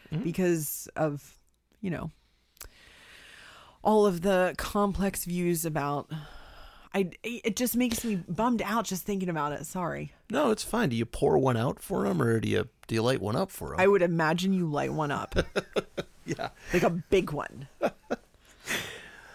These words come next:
Speaker 2: Um, all right. Well, let me see what else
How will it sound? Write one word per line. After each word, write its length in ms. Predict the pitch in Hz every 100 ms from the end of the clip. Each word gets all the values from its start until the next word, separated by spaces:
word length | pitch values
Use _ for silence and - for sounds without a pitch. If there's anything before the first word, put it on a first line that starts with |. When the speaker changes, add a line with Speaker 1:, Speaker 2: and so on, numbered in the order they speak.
| - - - - -
Speaker 2:
Um, 640 | 208 208 302 302 302 208
all 300 | 180 190 214
right. 160 | 139
Well, 100 | 185
let 100 | 233
me 100 | 320
see 520 | 381 - 240 226 226 240 214 -
what 240 | 190 202 -
else 1400 | 180 190 190 - - - - - - - - - -